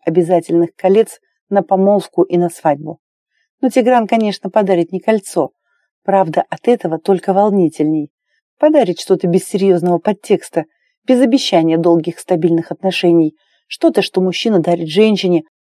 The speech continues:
когда хочет порадовать её, сделать комплимент, отблагодарить. Серёжки там, наверное, или кулон какой-нибудь.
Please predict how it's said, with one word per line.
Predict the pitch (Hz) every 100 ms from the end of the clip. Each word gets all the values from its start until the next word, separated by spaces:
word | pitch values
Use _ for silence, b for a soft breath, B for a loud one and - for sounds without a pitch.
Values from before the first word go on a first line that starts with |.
| _
когда | - 214 196
хочет | 196 185 190
порадовать | 214 196 147 139 170 -
её, | - 165 _ _ _
сделать | 196 175 202 190 -
комплимент, | 202 196 233 208 151 147 -
отблагодарить. | - 208 185 165 156 147 165 165 _ _ _ _
Серёжки | - - 160 392 -
там, | 220 196
наверное, | 185 175 165 170 156 _ _ -
или | 175 165
кулон | - 165 175 196
какой-нибудь. | - 160 165 160 156 156